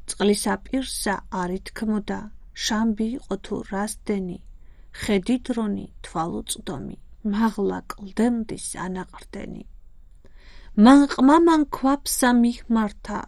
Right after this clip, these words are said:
გალნა წყალნი და კლდენია. ავთანდილ ცხენსა გარდახდა, მონახნა დიდნი ხენია. მასზე დაჭურეტად გავიდა, ძირსა დააბა ცხენია. მუნით უჭვრეტ და იგი ყმა, მივა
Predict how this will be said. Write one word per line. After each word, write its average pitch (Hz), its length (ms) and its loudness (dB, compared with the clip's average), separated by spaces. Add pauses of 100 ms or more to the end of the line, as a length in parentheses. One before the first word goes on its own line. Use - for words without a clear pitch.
(180)
გალნა 214 560 2
წყალნი 226 680 -2
და 196 200 -4
კლდენია. 208 720 -2 (720)
ავთანდილ 285 800 4
ცხენსა 277 600 0
გარდახდა, 240 760 0
მონახნა 214 640 2
დიდნი 220 520 0
ხენია. 247 580 -2 (600)
მასზე 208 460 -2
დაჭურეტად 220 800 -4
გავიდა, 185 560 -6 (220)
ძირსა 220 560 -4
დააბა 226 560 -6
ცხენია. 226 680 -6 (580)
მუნით 196 340 2
უჭვრეტ 226 580 -8
და 196 220 -10
იგი 196 260 -6
ყმა, 190 340 -6 (300)
მივა 185 340 -4